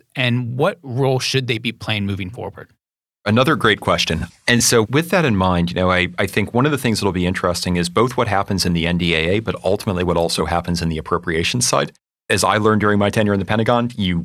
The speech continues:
Speaker 2: you need both of those rowing, uh, you know, rowing at the same direction at the same time to really be successful.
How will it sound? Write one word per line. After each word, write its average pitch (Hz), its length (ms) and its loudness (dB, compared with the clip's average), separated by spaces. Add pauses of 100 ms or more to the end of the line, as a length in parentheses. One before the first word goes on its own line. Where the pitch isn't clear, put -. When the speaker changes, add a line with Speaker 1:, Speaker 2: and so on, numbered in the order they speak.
Speaker 2:
you 101 140 0
need 92 300 0
both 104 240 0
of 104 80 0
those 95 320 0
rowing, 90 420 2
uh, 85 380 2
you 98 80 0
know, 85 100 2
rowing 90 360 0
at 87 80 -2
the 92 60 -8
same 90 240 0
direction 87 360 0
at 80 80 -6
the 87 80 -6
same 82 240 -2
time 80 300 -2
to 82 100 -6
really 85 240 -2
be 82 120 -4
successful. - 640 -6